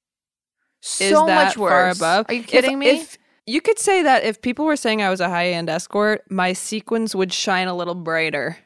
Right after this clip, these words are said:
Speaker 2: for the rest of the night, okay? My sequins would be gleaming that night, and I would be like, "Yeah, you're damn right. I am Riley Keough in the Girlfriend Experience." The mystery is the thing, is like, "Oh, cool, so she's been on, like, some weird, crazy dates," because,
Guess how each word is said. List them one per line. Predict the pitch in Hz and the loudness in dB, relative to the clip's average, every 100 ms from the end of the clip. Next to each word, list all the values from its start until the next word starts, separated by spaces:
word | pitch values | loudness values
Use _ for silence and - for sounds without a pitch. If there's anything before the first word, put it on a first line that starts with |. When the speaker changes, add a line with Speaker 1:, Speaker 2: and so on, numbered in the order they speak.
| _ | _
Speaker 2:
for | 175 | -4
the | 160 | 0
rest | 156 170 | -2 -2
of | 170 | -4
the | 151 | -2
night, | 143 113 - _ _ | -2 -4 -8 _ _
okay? | 185 254 294 294 - _ _ _ _ | -2 2 2 0 -8 _ _ _ _
My | 202 226 | 2 2
sequins | 233 - 302 - 370 302 | 2 -2 0 4 2 4
would | 269 220 | 0 2
be | 254 | -2
gleaming | 190 214 220 233 233 208 196 | 2 4 4 4 2 2 2
that | 185 170 | 0 2
night, | 175 170 | 0 0
and | - 190 | 0 2
I | 185 | 2
would | 190 | 2
be | 190 | 2
like, | 190 190 202 | 2 0 0
"Yeah, | 220 240 | 4 4
you're | 220 208 | 4 2
damn | 202 208 202 | 2 0 0
right. | 196 180 131 - _ _ _ _ _ _ | 2 0 -2 -10 _ _ _ _ _ _
I | 185 196 | 2 4
am | 202 196 | 4 2
Riley | 190 180 190 185 | 2 2 2 0
Keough | - 185 175 165 | -2 0 2 2
in | 165 | -2
the | 165 160 165 _ | -4 -4 -8 _
Girlfriend | 175 175 170 | -4 -2 -6
Experience." | 180 - 160 156 180 - - _ - | -8 -8 -8 -8 -10 -14 -18 _ -2
The | 233 | 0
mystery | 247 240 - 370 349 | 2 2 2 2 2
is | 294 | 0
the | 214 | -2
thing, | 202 196 180 | -2 -2 -2
is | 170 | -2
like, | 190 180 | -2 -2
"Oh, | 185 185 | -2 -2
cool, | - 190 180 | 0 0 0
so | 185 | -2
she's | - 202 196 | -2 -4 -6
been | - 180 185 | -2 -2 0
on, | 185 | -2
like, | 175 175 | -4 -6
some | - 185 | -6 -6
weird, | 165 170 170 170 | -6 -4 -4 -6
crazy | - 170 170 165 | -6 -6 -6 -6
dates," | 160 156 - | -4 -6 -8
because, | - 165 165 156 165 - | -10 -6 -4 -4 -8 -12